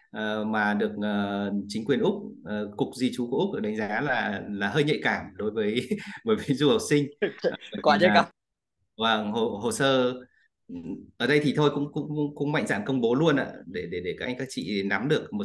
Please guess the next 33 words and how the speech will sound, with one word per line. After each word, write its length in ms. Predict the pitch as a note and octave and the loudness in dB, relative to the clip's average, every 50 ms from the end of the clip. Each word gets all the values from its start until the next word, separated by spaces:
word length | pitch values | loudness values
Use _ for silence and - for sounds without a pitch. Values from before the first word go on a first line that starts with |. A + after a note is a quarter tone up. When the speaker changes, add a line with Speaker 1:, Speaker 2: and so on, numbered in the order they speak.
| G#2 - | -4 -4
Speaker 1:
số 160 | G2+ G2 G2 G3 | -4 -4 -2 -4
các 80 | C#3 C3+ | -6 -6
cái, 160 | D3+ C#3 C3+ - | -6 -10 -8 -8
cái 100 | B2+ A#2 - - | -8 -8 -4 0
tỉnh 240 | - A#2+ F#2 D#2+ E2 D#2+ | 0 0 0 0 -6 -8
mà, 100 | F2+ F#2 F2+ F2+ F2+ F2 F2 F2 | -10 -10 -10 -10 -10 -10 -10 -10
mà, 200 | F2+ F2 E2+ E2+ F2+ | -10 -10 -10 -10 -10
mà, 200 | F2+ F2+ F2 E2+ E2+ | -10 -10 -12 -12 -12
mà, 60 | F2 F2+ E2+ - - - - _ _ - - _ _ _ - | -12 -14 -14 -16 -20 -20 -20 _ _ -20 -20 _ _ _ -10
mà 120 | F#2+ F#2 F#2 | -10 -10 -8
chính 140 | - G#2 G2+ | -6 -4 -2
quyền, 260 | C#3 G#2+ G2 F#2+ F#2+ | 0 0 0 -2 -2
ờ, 340 | F#2 F2+ F#2 F#2 F#2 F#2 F#2 F#2 F#2 F#2 - - _ _ _ _ - F3+ - _ _ _ _ _ _ _ _ _ _ _ _ | -4 -6 -6 -6 -8 -8 -8 -10 -10 -14 -18 -20 _ _ _ _ -20 -20 -20 _ _ _ _ _ _ _ _ _ _ _ _
Úc 180 | - D#3+ E3 E3 | 0 0 0 2
hiện 160 | D#3 C#3+ G#2+ | 0 0 2
nay 160 | A#2+ B2 A#2+ | 4 2 2
là 140 | A2 A2+ G2+ | 4 2 2
họ, 240 | G2+ A#2 F#2+ F2+ F#2+ | 0 0 -2 -2 -2
họ 160 | G#2 G2+ F#2 G2+ | -4 -4 -4 0
đang, 260 | G#2+ A#2+ A#2+ A#2+ A2+ | 0 2 2 2 0
đang, 180 | A#2 A#2 A#2 | -2 -2 -2
đang, 180 | A2+ A#2 A#2 A2+ | -4 -6 -4 -4
đang, 240 | A2+ A2+ A2+ A2+ A2 | -6 -6 -6 -6 -8
đang, 320 | A2 A2 A2+ A2+ A2+ A2 - _ _ _ _ _ _ _ _ | -8 -8 -8 -10 -12 -14 -16 _ _ _ _ _ _ _ _
đang 180 | - A#2+ A#2 A#2+ | -4 -2 0 4
lưu 180 | C3 D3+ C#3+ C3 | 6 6 8 8
ý, 180 | B2 B2+ E3 G3+ | 6 6 4 4
tức 60 | G3 D3+ | 2 2
là 80 | A#2 | 2
xét 180 | - - F3 F3 | 2 0 -2 0
hồ 100 | D#3 - | 0 0
sơ 120 | - D#3 C#3+ | 0 0 0
rất 120 | - | 0